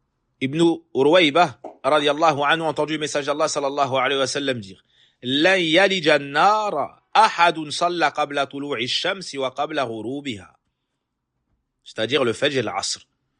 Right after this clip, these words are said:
Le messager sallallahu alayhi wa sallam a dit, personne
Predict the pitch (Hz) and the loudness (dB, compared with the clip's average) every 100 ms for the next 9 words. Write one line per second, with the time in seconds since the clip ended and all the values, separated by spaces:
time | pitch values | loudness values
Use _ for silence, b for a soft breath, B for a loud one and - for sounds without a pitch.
0 | _ _ _ _ 98 120 143 143 156 156 | _ _ _ _ -4 2 4 4 4 4
1 | 151 151 143 151 147 156 147 165 180 170 | 4 4 4 4 4 4 2 2 2 2
2 | 156 151 180 - _ _ _ _ _ _ | 0 0 -4 -16 _ _ _ _ _ _
3 | _ _ _ _ _ _ _ _ _ _ | _ _ _ _ _ _ _ _ _ _
4 | _ _ _ _ _ 208 269 - - 196 | _ _ _ _ _ 4 6 4 2 2
5 | 156 107 | 2 0